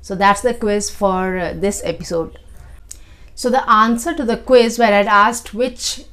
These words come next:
is the brand that has the name of a vehicle in it, and the answer is cycle brand, and Vidwatam ji and Sushmita Jha had answered this quiz.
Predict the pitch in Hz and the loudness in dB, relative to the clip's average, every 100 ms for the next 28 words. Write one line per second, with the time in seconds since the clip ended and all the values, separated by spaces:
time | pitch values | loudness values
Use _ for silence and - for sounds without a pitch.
0 | - 214 190 208 202 208 160 196 208 196 | -8 -8 -6 -2 0 -2 -2 2 4 2
1 | 202 185 190 196 196 196 196 233 233 233 | 2 0 2 0 0 -2 0 -2 -2 -4
2 | 196 185 190 233 202 175 190 202 - - | -2 -2 -2 -2 -2 -2 -4 -6 -14 -20
3 | - - - - 196 190 190 185 185 190 | -20 -20 -20 -2 0 0 -2 -4 -6 -2
4 | 202 226 240 285 269 233 214 233 196 190 | 0 0 -2 -4 -2 -2 0 -2 0 0
5 | 175 233 - 190 185 185 185 185 202 196 | 0 -4 -4 -2 -2 -4 -6 -6 -4 -2
6 | 240 269 254 247 247 202 208 185 185 202 | -2 -2 -2 -2 -4 -6 -8 -10 -4 -4
7 | 185 190 190 180 151 156 170 160 165 - | -2 -2 -4 -2 -4 -4 -6 -10 -10 -8
8 | 165 151 - | -10 -10 -12